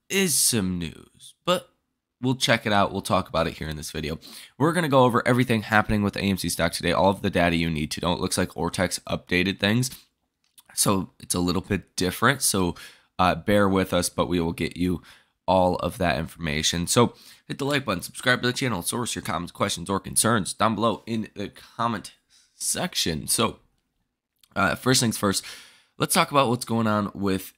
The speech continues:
A M C stock today. And really not a whole lot, okay? Um, A M C's price target was lowered to a dollar fifty-five. We've kind of went over that before. Um,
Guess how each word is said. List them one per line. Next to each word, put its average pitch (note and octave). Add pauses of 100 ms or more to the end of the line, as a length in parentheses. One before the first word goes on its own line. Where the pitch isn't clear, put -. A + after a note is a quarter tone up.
A F#2
M F2
C E2+
stock -
today. B1
And F2 (220)
really G3
not G#2+ (1120)
a A2+
whole D3+
lot, B2 (200)
okay? F#2+ (840)
Um, F#2+ (200)
A -
M A2+
C's G#2+ (240)
price -
target G2+
was F#2+
lowered F#2+
to -
a F2
dollar F2
fifty-five. - (220)
We've E2+
kind D2+
of D2 (200)
went -
over C2
that E2
before. F#2 (580)
Um, F#2